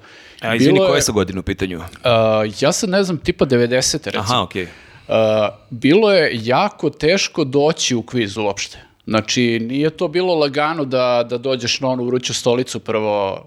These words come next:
Speaker 2: ovaj, da se takmičiš.
Speaker 1: Koliko nas u slagalicu, gde samo nas četvoro nismo bili.
Speaker 2: Da, da, bukvalno, da. Ovaj, bilo je jako teško da, da dođeš uopšte, e, da dobiješ šansu da se takmičiš da, da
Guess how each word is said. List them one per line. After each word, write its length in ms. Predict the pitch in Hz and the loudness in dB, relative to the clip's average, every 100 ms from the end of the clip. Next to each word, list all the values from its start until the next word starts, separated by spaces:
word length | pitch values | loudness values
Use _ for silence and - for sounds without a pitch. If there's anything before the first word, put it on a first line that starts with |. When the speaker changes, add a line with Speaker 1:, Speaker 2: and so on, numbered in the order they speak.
| - | -12
Speaker 2:
ovaj, 280 | 98 107 110 | -6 -4 -4
da 100 | 110 | -4
se 200 | - 113 | -4 -2
takmičiš. 360 | 120 - 202 | -4 -2 -6
Speaker 1:
Koliko 220 | 135 - | -4 -2
nas 220 | 127 127 120 | -2 -2 -4
u 40 | |
slagalicu, 500 | - 117 123 101 104 | -4 -2 0 0 -2
gde 100 | 95 | -6
samo 240 | 101 107 113 | -2 0 0
nas 200 | 117 - | -2 0
četvoro 280 | 117 98 | -2 0
nismo 240 | 92 90 95 | -4 -2 -2
bili. 280 | 92 90 90 | 0 0 0
Speaker 2:
Da, 220 | 131 156 | 0 0
da, 120 | 165 | 0
bukvalno, 500 | 131 135 - 147 113 | 0 -4 -2 -2 0
da. 200 | 120 110 | 0 2
Ovaj, 280 | 110 107 110 | 0 0 -2
bilo 280 | 117 185 180 | 0 2 2
je 100 | - | 2
jako 280 | 185 151 | 0 -2
teško 420 | - 170 185 - 131 | -2 -2 -2 -4 -2
da, 260 | 135 123 | 2 2
da 160 | 117 117 | 0 -2
dođeš 500 | 123 156 151 131 - | 0 0 0 -2 -2
uopšte, 400 | 143 170 - 147 | -2 -2 0 2
e, 120 | 127 104 127 127 127 | 2 0 0 2 0
da 160 | 123 120 | 0 0
dobiješ 400 | 131 165 190 143 | 0 2 2 4
šansu 420 | 170 196 196 180 | 2 0 0 -2
da 120 | 151 | -2
se 140 | - 147 | -2 -2
takmičiš 640 | 175 - 147 - 143 - | -2 -2 -4 -2 -2 -2
da, 580 | 131 127 123 123 120 - | -2 0 2 2 0 -4
da 640 | 131 123 120 120 120 117 | -10 -2 0 2 2 0